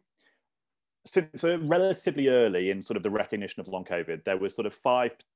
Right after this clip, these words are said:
possible theories about what might be causing it. Um,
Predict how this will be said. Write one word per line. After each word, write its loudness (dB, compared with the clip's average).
possible -6
theories -2
about -2
what -2
might -6
be -18
causing -12
it. -16
Um, 0